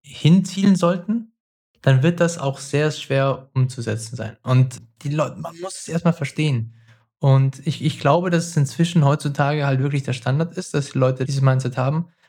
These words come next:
Aber das hat viele Jahre gekostet. Und aus, aus technischer Sicht, glaube ich, ist das, was, was gerade eben erwähnt wurde mit Microservices,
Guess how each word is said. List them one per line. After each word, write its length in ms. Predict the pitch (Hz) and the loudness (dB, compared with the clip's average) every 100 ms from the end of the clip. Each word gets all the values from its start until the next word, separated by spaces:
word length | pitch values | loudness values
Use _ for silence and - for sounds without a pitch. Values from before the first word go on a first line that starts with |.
| _ | _
Aber 160 | 131 135 | 0 2
das 120 | 135 | 2
hat 100 | 131 | -4
viele 200 | - 139 | -6 -2
Jahre 300 | 127 117 120 | 0 0 -2
gekostet. 480 | 113 - 127 120 113 113 - - _ _ _ | -4 -8 -4 -6 -6 -14 -20 -20 _ _ _
Und 320 | - 139 156 - | 2 4 4 0
aus, 340 | 135 131 - | 0 -2 -8
aus 300 | - 127 - | -8 -8 -8
technischer 480 | - 143 - 196 196 | -2 0 2 0 0
Sicht, 400 | 190 208 - - _ _ _ _ | -2 -4 -6 -20 _ _ _ _
glaube 380 | - 131 139 170 | 2 4 4 2
ich, 220 | 175 - - _ _ _ _ _ _ _ | 0 -4 -16 _ _ _ _ _ _ _
ist 300 | 156 - - | -4 -2 -2
das, 220 | 143 - | -2 -2
was, 280 | 151 - - | -6 -6 -4
was 180 | 135 - | -4 -2
gerade 180 | 139 135 | -4 0
eben 160 | 139 | 2
erwähnt 340 | 131 135 175 170 | 2 2 2 0
wurde 160 | 139 | 0
mit 160 | 123 117 | 0 2
Microservices, 880 | 117 156 147 - 120 120 - - | 2 2 -2 -4 -4 -4 -8 -12